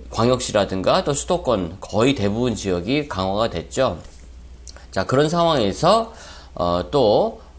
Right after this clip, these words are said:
어, 저는 청주라든가 또 전주, 또 천안, 이런, 어, 대도시지만은 광역시가 아닌 지역에, 아, 부동산이 또 쏠릴 수 있는 어떤 그런 상황이다라고 했는데,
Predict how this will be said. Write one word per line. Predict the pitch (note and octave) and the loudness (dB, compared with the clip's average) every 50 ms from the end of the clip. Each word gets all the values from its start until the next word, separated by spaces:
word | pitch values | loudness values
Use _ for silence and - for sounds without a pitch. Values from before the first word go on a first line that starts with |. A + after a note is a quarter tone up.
| - - | -14 -6
어, | - F2 F#2 F#2 F2+ F2 F2+ F#2 - | -2 0 2 2 2 2 2 0 0
저는 | - A2 A2 A#2 A#2 A2+ | 0 0 0 0 -2 -2
청주라든가 | - F3 G3+ F#3 F#3+ F3 D#3 B2 G2+ G2+ F#2+ F2+ F2 F2 F2 F2 G2 C3 E3 F3 E3+ - - | -2 -2 -2 0 0 2 2 2 0 0 -4 -2 -2 0 0 2 2 0 0 -2 -4 -4 -2
또 | G#2 F#2+ F2+ F2 E2+ E2+ F2+ | 0 0 2 2 2 0 -2
전주, | - - F#2+ G2 G#2+ A2 G#2+ F#2 D#2+ G2 F#2 E2+ D#2 - - - - - - - - - | -4 -2 -2 0 0 -2 -2 -4 -4 -2 -2 -4 -4 -8 -14 -20 -20 -20 -20 -20 -20 -10
또 | - - F2+ F#2+ | -4 -4 -4 -4
천안, | - - F3 G3 D#3 A2 - - - - - - | -4 -4 -2 0 0 -2 -2 -6 -12 -14 -6 -2
이런, | A2+ A#2 C3 E3+ G3+ F#3+ C#3+ A#2 E2+ B1+ | 0 2 4 4 4 2 2 0 0 0
어, | F#2+ G#2 G#2 G2+ G2 F#2+ F#2+ F#2 F2+ E2+ D2+ C2+ C2+ - | 2 2 2 2 2 0 0 0 0 -2 -4 -8 -12 -4
대도시지만은 | - A2+ A#2+ C#3 F#3+ G#3 G3+ - - E3+ E3 D3+ C#3+ B2+ - - G#2+ G#2+ G2+ F#2+ F#2+ G#2+ D3+ G#3 A3 - | 0 0 2 4 4 2 2 0 0 2 2 2 2 2 0 0 0 0 2 2 0 0 0 -2 -2 -2
광역시가 | A2 G#2 A2+ B2 A#2+ A#2 - - F#2+ | -2 0 0 0 0 -2 -2 -2 0
아닌 | F2+ F#2+ G#2 A2 A2 | 0 0 0 -2 -2
지역에, | G2 - - F#2 F#2 F2+ F2 F2 - C3 F3+ A3 B3 A#3+ - - - - - - - | -4 -6 -4 -2 -2 -2 -2 -2 0 0 0 0 0 -4 -8 -14 -20 -20 -20 -14 -10
아, | - E2 D#2+ | -8 -8 -8
부동산이 | - - F2 G2+ G2 G2+ G2 F2 - G2 F#2 E2+ E2 F2 A#2+ F3 F3+ - | -8 -6 -2 -2 0 0 -2 -4 -6 -4 -4 -4 -2 -2 -2 -4 -2 -2
또 | - E3+ D3 G#2+ F#2+ F#2 | 0 2 2 2 2 0
쏠릴 | F2+ - D#3 F#3 A3 A3 F#3+ | -2 -2 -2 0 0 0 -2
수 | - - A#2 | -2 -2 -2
있는 | G#2 G2+ G2 G2 F#2+ F2 | 0 0 0 0 0 -2
어떤 | E2+ E2+ - F#2 F2+ | -4 -4 -6 -8 -8
그런 | - G2 G2+ F#2+ | -4 -4 -4 -4
상황이다라고 | F#2 B2 D3 D#3+ E3+ D3+ A2+ G#2+ G2 F#2 F2 F2+ F#2 F#2 G#2 B2 | -4 -4 -4 -2 -2 -2 0 2 2 2 2 0 0 -2 -2 -2
했는데, | D3 E3 B2+ G2 F#2 C3 F3+ C#3+ - - | -2 -2 -4 -2 0 0 0 0 0 -2